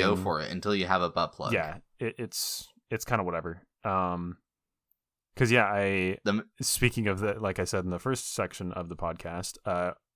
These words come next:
Speaker 1: I was, I'm gonna go to Zami, and I was like, "Man, should I get a Master Wand?" And then I was like, "Wait, fuck no, I'm just gonna use fucking the, s-, uh, Ancient Scepter, 'cause it actually has mage strength."
Speaker 2: Yeah.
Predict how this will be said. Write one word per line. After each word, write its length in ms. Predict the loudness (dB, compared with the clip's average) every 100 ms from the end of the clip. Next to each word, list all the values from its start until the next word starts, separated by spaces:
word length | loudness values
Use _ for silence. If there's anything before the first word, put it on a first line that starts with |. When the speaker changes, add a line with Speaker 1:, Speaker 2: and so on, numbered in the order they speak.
| -6
Speaker 1:
I 160 | -2
was, 200 | -2 -4 -8 _ _ -6
I'm 140 | -4
gonna 140 | -2 -2
go 100 | 0
to 40 |
Zami, 420 | 2 2 2 0 -8 _ _ _ -2
and 140 | 2
I 40 | 2
was 100 | 2
like, 120 | 0
"Man, 120 | 0
should 140 | 2 2
I 40 |
get 100 | 2
a 40 | 2
Master 400 | 0 -2 -2 0
Wand?" 260 | 0 0
And 100 | 2
then 80 | 4
I 80 | 4
was 120 | 4
like, 180 | 2 2
"Wait, 180 | 0 0
fuck 380 | 4 6 6 2
no, 140 | -2
I'm 180 | 0 0
just 160 | 2
gonna 140 | 2 2
use 500 | 4 4 2 -2 -2
fucking 480 | 0 2 4 2 0 _ 0
the, 360 | 2 2 0 -4 _ _ _ _ _
s-, 200 | -4 -2
uh, 400 | 0 2 4 2 0 0
Ancient 320 | 2 2 0
Scepter, 380 | 4 4 4 -2
'cause 180 | -2 0
it 40 | 2
actually 260 | 2 2
has 120 | 0
mage 240 | 2 2 0
strength." 420 | -4 -8 -12 -20 _ _ _ _ _ _ _ _ _ _ _ _ _ _ _ _ _
Speaker 2:
Yeah. 240 | -4 -2